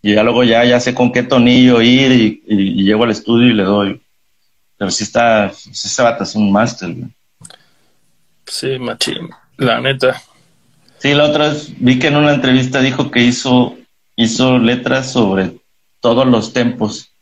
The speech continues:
Speaker 2: Ah, sí.
Speaker 1: Para tener, para tener, por si un día llegaba un güey y le ponía un beat, se lo, le rajaba a su madre. O sea, esa madre ya es, ya es de friki, güey, ya es de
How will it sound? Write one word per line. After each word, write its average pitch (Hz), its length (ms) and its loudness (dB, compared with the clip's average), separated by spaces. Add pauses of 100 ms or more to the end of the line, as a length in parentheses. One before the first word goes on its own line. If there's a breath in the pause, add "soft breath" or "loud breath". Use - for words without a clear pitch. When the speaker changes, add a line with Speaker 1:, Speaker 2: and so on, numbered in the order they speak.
(640 soft breath)
Speaker 2:
Ah, 175 240 2
sí. 170 60 -6
Speaker 1:
Para 104 260 0
tener, 110 320 0 (480)
para 120 260 0
tener, 135 640 0
por 113 180 -2
si 131 120 0
un 131 120 4
día 135 80 2
llegaba 131 340 2
un 135 140 0
güey 131 160 2
y 127 60 4
le 120 80 4
ponía 113 240 2
un 123 100 4
beat, 139 300 0 (600)
se - 140 -4
lo, 101 240 2
le 95 140 2
rajaba 107 300 2
a - 20 -4
su 120 120 0
madre. 110 300 2
O 98 40 -6
sea, 107 180 2
esa 107 180 -2
madre 113 200 2
ya 110 160 2
es, 110 120 -6
ya 104 180 2
es 110 120 0
de 107 100 2
friki, 107 520 -2
güey, 90 160 -4
ya 101 160 2
es 101 120 -2
de 101 200 -6